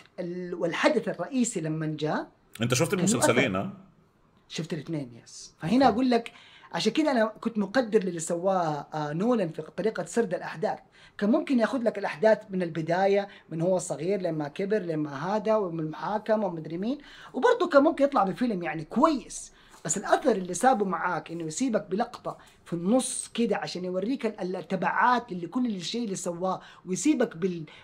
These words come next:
Speaker 1: بال-، بال-، بالطعم مختلف. التيست، أنت وأنت خارج من الفيلم، إيش آخر طعم أخذته؟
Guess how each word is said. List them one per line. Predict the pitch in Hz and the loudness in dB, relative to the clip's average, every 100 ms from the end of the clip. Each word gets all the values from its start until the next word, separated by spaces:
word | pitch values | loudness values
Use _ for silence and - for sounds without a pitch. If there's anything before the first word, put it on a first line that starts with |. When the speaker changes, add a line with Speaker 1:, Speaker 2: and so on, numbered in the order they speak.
| - | -12
Speaker 1:
بال-، | 165 180 170 | -4 -4 -4
بال-، | 175 175 | -8 -8
بالطعم | 160 - 302 285 208 185 | -10 6 10 10 8 4
مختلف. | 180 - 240 202 151 - _ _ _ - | -2 -2 0 0 -4 -16 _ _ _ -12
التيست، | - - 294 311 - - - | -10 2 4 4 2 -4 -2
أنت | 285 - | 0 2
وأنت | 247 262 | 2 2
خارج | - 254 277 202 | 2 6 8 6
من | 208 | 2
الفيلم، | 190 277 277 - - | 0 0 0 -2 -2
إيش | 339 - | 0 0
آخر | 320 302 285 233 | 4 4 4 2
طعم | - 262 196 | 2 2 2
أخذته؟ | 196 - 170 - | -2 -6 -8 -10